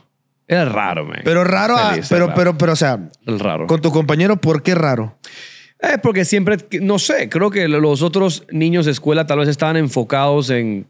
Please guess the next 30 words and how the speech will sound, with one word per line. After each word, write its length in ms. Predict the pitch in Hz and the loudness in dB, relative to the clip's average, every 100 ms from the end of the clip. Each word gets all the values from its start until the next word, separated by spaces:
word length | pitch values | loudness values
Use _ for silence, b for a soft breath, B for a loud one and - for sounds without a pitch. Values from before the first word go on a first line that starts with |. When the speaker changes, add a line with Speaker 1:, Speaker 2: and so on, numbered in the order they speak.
| _ | _
Speaker 1:
en 180 | 104 101 | -6 -4
otras 280 | 101 131 120 | -4 -4 -4
cosas, 680 | 120 139 160 143 113 98 101 | 0 0 0 -2 -2 -2 -4
en, 180 | 98 | -4
en, 380 | 90 92 92 95 | -4 -6 -8 -10
en 140 | 95 95 | -8 -6
las 160 | 92 | -6
mujeres, 500 | 104 98 110 139 151 | -8 -4 -4 -2 -2
que 140 | 123 104 | -2 -4
si 120 | 101 | -6
en 60 | 90 | -6
la 60 | |
vaina, 380 | 92 117 156 143 | -4 -2 -2 -2
que 80 | 110 | -4
si 60 | |
empezara 380 | 107 101 113 135 | -6 -4 -2 -2
su 200 | 127 120 | -2 -4
pubertad, 420 | 113 104 98 131 | -2 -4 -4 -4
yo 100 | 143 | -2
qué 120 | 120 113 | -4 -2
sé. 200 | 139 151 | 0 0
Yo 100 | 110 | -2
estaba 180 | 110 | -2
enfocado 420 | 127 143 127 143 160 | -4 -2 0 0 2
en, 260 | 139 98 b b b b b - | 0 -4 b b b b b -4
en 80 | |
la 60 | 117 | 0
música 280 | 135 127 160 | 0 2 0
electrónica, 560 | 127 - 156 151 139 | 0 0 2 2 0
pues, 340 | 127 185 - | 0 -2 -2